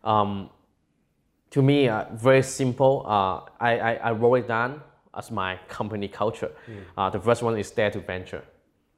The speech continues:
Speaker 1: We are too young to say no to most of the stuff. Okay, sometimes when you say yes to something, not everything. Okay, not
Speaker 2: Mm.
Speaker 1: everything is yes, but, uh, uh, I think it creates a lot more, uh,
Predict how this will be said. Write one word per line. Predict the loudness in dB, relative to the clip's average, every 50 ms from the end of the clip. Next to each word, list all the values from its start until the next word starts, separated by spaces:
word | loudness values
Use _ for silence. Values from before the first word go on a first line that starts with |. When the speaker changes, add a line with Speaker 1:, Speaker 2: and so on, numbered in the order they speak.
| _ _ -20 _ _
Speaker 1:
We | 0 4 4
are | 4 4
too | 2 0 0 2
young | 4 4 4 4 4
to | 2 0
say | -2 -2 -2 -2
no | -2 -2 -2 -2 -2 -2 -6 -8
to | -8 -6 -4
most | -2 -2 -2 -2
of | -4 -8
the | -12
stuff. | -8 -4 -2 0 0 -2 -4 -8 -20 -20 -20 _ -8
Okay, | -8 -4 -4 -4 -4 -4 -6 -12 -18 -20 -6
sometimes | -2 0 0 2 4 4 4
when | 2 2 0
you | 0 0
say | 2 2 2 2
yes | 2 2 2 2 2 0 -4 -10
to | -10
something, | -8 -6 -6 -6 -4 -4 -4 -4 -6 -2
not | 0 0 2 2
everything. | 2 2 2 0 0 0 0 0 -2 -4
Okay, | -6 -4 -2 0 0
not | 0 0 -2 0
Speaker 2:
Mm. | -2
Speaker 1:
everything | -4 -2 -4 -4 -4 -4 -6
is | -6 -6 -2
yes, | -2 -2 -2 -2 -6 -14 -20 -20 -20 -6 -2
but, | 0 2
uh, | 4
uh, | 4 4 2 2 0 -2 -2 -2 -2 -2 -2 -4 -6 -10 -10
I | -10 -8
think | -6 -4 -4 -4 -4 -6 -10 -16 _ _ _ _ _
it | -16 -14 -4
creates | 0 2 4 4 4 4
a | 2
lot | 2 2 2 0 0
more, | 0 0 2 4 4 4 2 0 -4 -10 -20 -20 -20 _ _ _ _ _ _
uh, | -4 -2 -2 -2